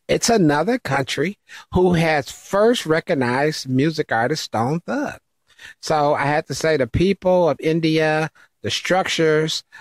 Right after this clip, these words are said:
of India that are fabulous, Bollywood. And I just wanna say from music artist Stone Thug, hey guys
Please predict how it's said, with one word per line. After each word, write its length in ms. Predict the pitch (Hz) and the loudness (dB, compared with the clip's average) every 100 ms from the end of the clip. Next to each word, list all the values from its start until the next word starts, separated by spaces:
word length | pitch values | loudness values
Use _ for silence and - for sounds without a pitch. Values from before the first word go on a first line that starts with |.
| - 120 | -10 -4
of 220 | 120 117 | -4 -2
India 640 | 151 160 151 151 151 151 151 | -2 0 2 0 2 2 0
that 180 | 143 123 | 0 0
are 160 | 113 | 0
fabulous, 1000 | 110 - 156 160 160 156 151 147 147 - - _ 107 | -4 -4 -2 0 0 2 2 2 0 -4 -16 _ -4
Bollywood. 1000 | 131 160 170 160 151 160 156 151 147 143 _ - _ - | 0 2 2 2 2 4 6 4 2 -2 _ -20 _ -4
And 160 | 131 - | -4 -2
I 120 | 147 143 | -4 -2
just 280 | 156 - | -2 -2
wanna 220 | 143 135 127 | -2 0 -2
say 380 | - 135 131 | 0 0 0
from 260 | 123 120 113 | -2 -2 2
music 400 | 131 151 156 - | 2 2 -2 -2
artist 340 | 135 131 123 | 0 0 -2
Stone 380 | - 123 120 117 - | -4 -2 -2 -4 -6
Thug, 320 | 110 107 107 | -4 -4 -6
hey 240 | - 120 113 | -6 -6 -2
guys 600 | 110 107 107 104 - | -2 -2 -4 -8 -14